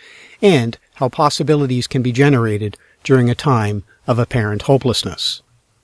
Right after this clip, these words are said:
The second book to identify is Solution-Focused Treatment of Domestic Violence Offenders, Accountability for Change. Published in two thousand and three, this book was written by Mo Yi Lee,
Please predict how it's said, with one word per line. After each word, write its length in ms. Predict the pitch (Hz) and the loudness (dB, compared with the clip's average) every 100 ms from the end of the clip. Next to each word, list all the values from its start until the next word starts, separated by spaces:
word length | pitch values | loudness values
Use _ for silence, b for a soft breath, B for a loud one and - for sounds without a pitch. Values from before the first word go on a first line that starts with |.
| _ _ _ _ _ _ _ - | _ _ _ _ _ _ _ -6
The 80 | - | 0
second 360 | 254 262 208 | 2 4 4
book 220 | 151 131 - | 4 2 0
to 100 | 143 | 0
identify 640 | 135 131 123 131 131 135 | 2 0 0 0 0 0
is 360 | 202 139 131 - | -2 -2 0 -4
Solution-Focused 1000 | - - 151 226 - 214 - 151 160 - | -4 -2 2 4 4 0 4 2 2 -4
Treatment 440 | - 139 127 123 120 | 2 2 4 0 0
of 160 | 135 120 | -2 0
Domestic 440 | 123 123 - 135 | 2 2 0 -2
Violence 500 | - 117 117 117 110 | 2 2 2 0 -2
Offenders, 640 | 117 139 131 104 101 - - _ _ b b b | -2 2 2 2 -4 -12 -12 _ _ b b b
Accountability 880 | 120 139 143 175 139 117 113 107 113 | -2 2 2 4 2 2 2 -2 -4
for 220 | - 123 | -2 -2
Change. 560 | - 117 101 92 - - _ _ _ _ _ _ _ | 0 0 -2 -8 -16 -18 _ _ _ _ _ _ _
Published 400 | - 196 214 - | -4 0 2 0
in 80 | 160 | -2
two 160 | 139 170 | -2 -2
thousand 380 | 156 135 117 123 | 0 -2 -2 -4
and 100 | 117 | -6
three, 400 | - 135 107 113 | -4 -2 -2 -4
this 220 | 131 127 | -4 -4
book 240 | 139 135 | -2 -2
was 120 | 131 | -2
written 320 | 120 143 131 117 | 0 -2 0 -2
by 220 | 113 113 | -2 0
Mo 200 | 120 143 | 0 0
Yi 260 | 143 139 | 0 -2
Lee, 400 | 127 143 165 165 | -2 -2 -2 -4